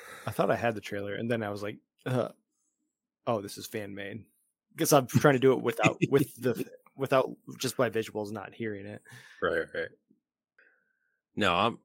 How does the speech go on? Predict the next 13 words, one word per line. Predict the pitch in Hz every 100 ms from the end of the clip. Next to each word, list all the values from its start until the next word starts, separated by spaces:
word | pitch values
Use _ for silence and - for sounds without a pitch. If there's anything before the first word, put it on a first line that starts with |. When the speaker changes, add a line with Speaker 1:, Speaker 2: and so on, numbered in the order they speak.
| _
Speaker 2:
looking | 127 117 95
forward | 98 95
to | 87 85 85
Stranger | - - 90 85 87
Things. | 95 90 85 -
That'll | 92
be | 90 90
good. | 87 87 90 - -
Speaker 1:
Yeah, | 135 113
that | 107 117
looks | 127 117
Speaker 2:
That | 107 101 110
Speaker 1:
amazing. | 110